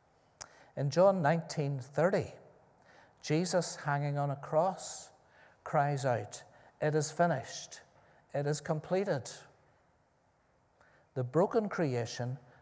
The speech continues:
has been redeemed. "It is finished," Jesus cried out. It was completed on a cross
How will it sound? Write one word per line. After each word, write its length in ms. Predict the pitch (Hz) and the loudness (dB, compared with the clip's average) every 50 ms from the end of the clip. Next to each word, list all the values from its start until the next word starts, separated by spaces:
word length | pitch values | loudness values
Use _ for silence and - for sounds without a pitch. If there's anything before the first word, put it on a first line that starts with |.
| _ - | _ -6
has 180 | 135 139 135 | -4 -4 -4
been 220 | - 156 151 160 160 | -2 -2 -2 0 2
redeemed. 720 | 156 160 156 175 185 202 233 233 202 143 113 - - - - _ _ _ _ _ _ _ _ _ _ _ _ _ - | 2 0 2 2 0 -2 -2 -2 -4 -6 -8 -10 -14 -18 -20 _ _ _ _ _ _ _ _ _ _ _ _ _ -6
"It 140 | 151 156 160 | -4 -2 -2
is 160 | 160 156 - | -2 -2 0
finished," 520 | - 190 214 233 220 208 - - - - - | 2 2 2 2 0 -2 -6 -10 -12 -12 -6
Jesus 380 | - 151 147 143 - 139 - | -4 -4 -4 -2 -4 -8 -8
cried 300 | - - 143 131 123 113 | -4 -2 -2 -2 0 -2
out. 240 | 107 92 92 - - - - - - - - - | -4 -4 -6 -8 -12 -20 -20 -20 -20 -20 -4 0
It 160 | 160 175 - | 0 0 2
was 140 | 170 165 - | 0 -2 -2
completed 640 | - - 175 170 - - 214 247 - 196 151 143 - - - - - - - | -2 -2 -2 -2 0 0 0 0 2 -2 -2 -2 -4 -14 -18 -20 -14 -2 0
on 140 | 160 185 | 0 2
a 60 | 208 208 | 2 0
cross 680 | - - - 131 107 110 143 - - - - - - | -2 0 2 2 2 2 -2 -6 -8 -10 -10 -12 -16